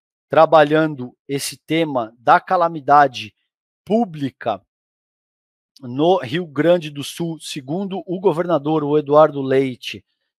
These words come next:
essa é a maior tragédia da história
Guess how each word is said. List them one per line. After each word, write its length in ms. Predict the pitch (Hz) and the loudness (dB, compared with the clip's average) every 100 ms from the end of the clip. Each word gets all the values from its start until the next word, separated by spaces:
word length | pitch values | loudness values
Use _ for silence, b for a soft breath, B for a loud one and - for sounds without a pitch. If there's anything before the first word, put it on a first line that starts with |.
| _ _ | _ _
essa 440 | 143 160 165 160 - | 6 6 6 0 4
é 120 | 143 | 6
a 120 | 160 | 6
maior 560 | 160 156 143 151 208 254 _ - | 4 4 6 6 6 2 _ 0
tragédia 680 | 180 151 139 151 147 170 | 2 2 4 2 2 -2
da 160 | 143 156 | 2 2
história 880 | 175 - - - 175 190 165 127 | 0 -8 -4 6 10 10 8 0